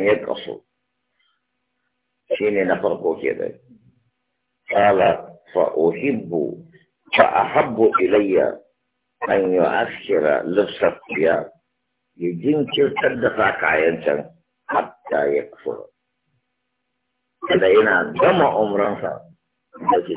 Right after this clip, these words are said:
kayan gida ya sa. Fa illa bisa thiyaba,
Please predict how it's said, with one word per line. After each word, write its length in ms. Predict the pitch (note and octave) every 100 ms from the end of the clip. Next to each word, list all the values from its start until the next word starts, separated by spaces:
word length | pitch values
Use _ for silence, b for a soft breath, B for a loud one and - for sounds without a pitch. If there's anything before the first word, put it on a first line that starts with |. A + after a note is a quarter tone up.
| -
kayan 280 | F2+ F2 E2
gida 160 | E2 D#2+
ya 160 | D2+ -
sa. 100 | A1+ A1+ _ _ _ _ _ _ _ _ _ _ _ _ _ _ _ _ _
Fa 120 | - B2
illa 400 | - G#3 G3+ D#3
bisa 400 | C#3 - A2 -
thiyaba, 640 | A2 G2 F#2+ E2+ E2 D#2